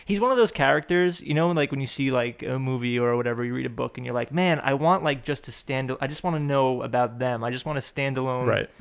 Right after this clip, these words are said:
Speaker 1: give me that story," you know? And I, he's one of those characters that if there was, like, a standalone game, a standalone movie, uh, you know, whatever,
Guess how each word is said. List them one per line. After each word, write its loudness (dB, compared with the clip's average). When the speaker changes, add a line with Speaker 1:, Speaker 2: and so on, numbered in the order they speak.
Speaker 1:
give 2
me 2
that 0
story," 0
you -4
know? 2
And -2
I, -2
he's 0
one 2
of 2
those 4
characters 4
that -2
if -6
there 0
was, 0
like, 0
a -4
standalone 2
game, -2
a -8
standalone 4
movie, 4
uh, 0
you -2
know, 0
whatever, 2